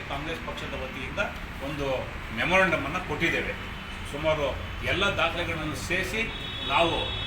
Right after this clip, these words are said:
ಆ, ಚುನಾವಣಾ ಆಯೋಗಕ್ಕೆ ಇವತ್ತು ದೂರನ್ನು ದಾಖಲು ಮಾಡಿದ್ದೇವೆ.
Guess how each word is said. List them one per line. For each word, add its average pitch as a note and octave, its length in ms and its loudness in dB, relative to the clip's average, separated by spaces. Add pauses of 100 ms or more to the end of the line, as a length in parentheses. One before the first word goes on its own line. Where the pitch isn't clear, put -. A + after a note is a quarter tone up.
(340)
ಆ, C3+ 500 -2
ಚುನಾವಣಾ F#3+ 420 4
ಆಯೋಗಕ್ಕೆ E3+ 300 4
ಇವತ್ತು F3 320 0 (340)
ದೂರನ್ನು D#3+ 460 0
ದಾಖಲು D3 260 0
ಮಾಡಿದ್ದೇವೆ. D#3 420 0